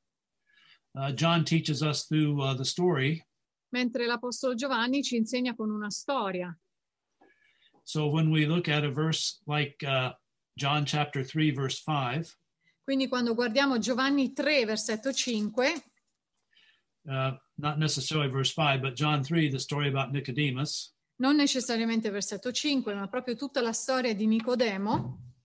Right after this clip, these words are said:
Speaker 1: Nicodemus was a man who came to Jesus at what time? At night.
Speaker 2: Nicodemo venne da Gesù quando? Di notte.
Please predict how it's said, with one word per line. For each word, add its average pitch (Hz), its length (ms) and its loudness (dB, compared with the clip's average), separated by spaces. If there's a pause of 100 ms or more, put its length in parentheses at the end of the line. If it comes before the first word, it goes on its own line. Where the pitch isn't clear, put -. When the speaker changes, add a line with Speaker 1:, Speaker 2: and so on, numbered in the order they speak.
(460)
Speaker 1:
Nicodemus 156 960 0
was 139 220 -2
a 143 60 0
man 147 340 2
who 135 180 -2
came 151 300 0
to 131 140 -4
Jesus 151 600 0
at 135 180 -4
what 151 180 -2
time? 165 400 2
At 135 160 -6
night. 143 440 -4 (500)
Speaker 2:
Nicodemo 285 760 2
venne 262 420 0
da 240 120 0
Gesù 240 380 -2
quando? 214 580 0
Di 214 260 -2
notte. 196 720 -4